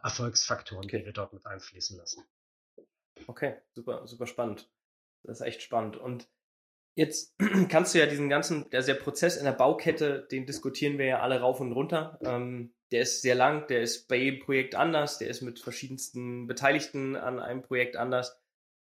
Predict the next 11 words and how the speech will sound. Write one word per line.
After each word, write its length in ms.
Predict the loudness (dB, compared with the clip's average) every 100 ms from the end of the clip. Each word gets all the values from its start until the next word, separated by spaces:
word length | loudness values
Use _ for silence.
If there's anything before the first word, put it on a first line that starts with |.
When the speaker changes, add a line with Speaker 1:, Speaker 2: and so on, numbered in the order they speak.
| _
Speaker 2:
Wo 300 | -2 8 10
lang 420 | 10 8 2 -4 -12
hangelt 420 | -10 -4 0 2 2
ihr 160 | 0
euch 200 | 0 -2
denn, 160 | -6 -6
dass 160 | -6
ihr 360 | -2 0 0 0
sagt, 360 | 0 -2 -2 -10
"Okay, 360 | -4 -2 -2 0
das 420 | 0 0 -8